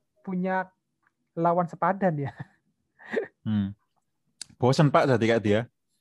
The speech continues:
Speaker 1: Dia sih, iya bener sih. <laughs> Kalau aku jadi
Speaker 2: Nggak
Speaker 1: Saitama
Speaker 2: ada.
Speaker 1: sih.
Speaker 2: Nggak ada yang istimewa pas dia pertarungan.
Speaker 1: Sebenarnya muncul ada tantangan. Dia bagaimana caranya biar di, di-recognize sama hero yang lain,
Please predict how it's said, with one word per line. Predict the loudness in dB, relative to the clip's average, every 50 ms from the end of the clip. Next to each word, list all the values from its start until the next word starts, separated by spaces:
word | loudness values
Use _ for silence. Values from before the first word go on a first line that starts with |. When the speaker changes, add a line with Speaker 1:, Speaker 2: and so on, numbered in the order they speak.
| _ _ _ _ _ _ _ _ _
Speaker 1:
Dia | -14 -8 -2 2 2 2
sih, | 2 0 -4
iya | 0 0 2
bener | 2 4 4 4 2
sih. | 2 2 2 2 2 0 -4 _ _ _ _ _ _ _ _ _
<laughs> | _ _ _ _ _ _ _ -10 -10 -8 -6
Kalau | -4 -2 -2 -2
aku | 0 -2
jadi | -2 -2
Speaker 2:
Nggak | 0 0
Speaker 1:
Saitama | 0 2 2 2
Speaker 2:
ada. | 2 0 -2
Speaker 1:
sih. | -4 -4 -4 -10 -20 _ _ _ _ _ _ _ _ _ _ _ _ _ _ _ _ _ -16 -14
Speaker 2:
Nggak | -8 -2 0 0 2 0
ada | 0 -2 -2 -2
yang | -2 -2 -4
istimewa | -6 -8 -6 -6 -4 -4 -4 -4 -4 -4 -4
pas | -4 -6 -8
dia | -6 _ -4 -4
pertarungan. | -2 -4 -4 -2 0 -2 0 -2 -4 -6 -8 -8 -10 -14 -18 _ _ _ _ _ _ _ -20 -20 -20 -20 -20 -20 _ _
Speaker 1:
Sebenarnya | -12 -6 -4 0 2 2 2 2 2 0
muncul | 0 -2 -2 -2 0 0
ada | 0 0
tantangan. | 0 -2 -2 0 -2 -2 0 0 0 0 0 -2 -4 -6 -10 -14 _ _ -16 -16 -16 -18 _ _ _ _ _ _ _ _ _ _ _ _ _
Dia | -8 -2 0 2 4 4 4 2
bagaimana | 0 -2 -4 -2 -2 -2 -2 -2
caranya | -2 -2 -2 -2 -2
biar | 0 0 0 -2 -2
di, | -2 -4 -4 -4 -4 -4 -6 -10 -10
di-recognize | -8 -6 -4 -4 -4 -4 -4 -6 -8 -8 -6 -4 -4 -4 -4 -6
sama | -8 -8 -8 -8 -6 -8 -8 -8 -10 -8
hero | -8 -8 -6 -6
yang | -8 -8 -8
lain, | -8 -8 -8 -8 -8